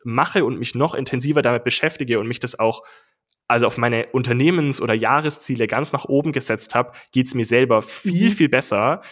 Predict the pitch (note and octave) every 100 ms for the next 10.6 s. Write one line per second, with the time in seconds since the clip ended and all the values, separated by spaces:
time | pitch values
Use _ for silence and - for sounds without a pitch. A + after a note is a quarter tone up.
0 | - A2+ A#2 A#2+ A#2+ A#2 - - A#2+ A#2+
1 | B2 C3+ - A#2 A#2+ B2 A2+ - - D3
2 | D3+ G3+ C3+ C3+ A#2 G#2+ G#2+ G#2+ A2+ G2
3 | A#2+ - A#2 A2 A2 - - A2+ C3+ C#3+
4 | C3+ B2 A#2+ - - D#3+ E3+ - G2 A2
5 | A2 G2+ - C3 - E3 D3+ D3 D#3 D3+
6 | D#3 - _ - - D3 - E3+ E3+ A#2
7 | G#2+ G#2+ B2 - G#2 G#2 G2+ A2 C3 C#3
8 | D3+ - - - A2+ D3+ D3 - C#3 C#3+
9 | C#3+ D3 C#3+ D3 C#3 D3 C#3 - C#3 -
10 | C#3 C3+ B2+ C3 D3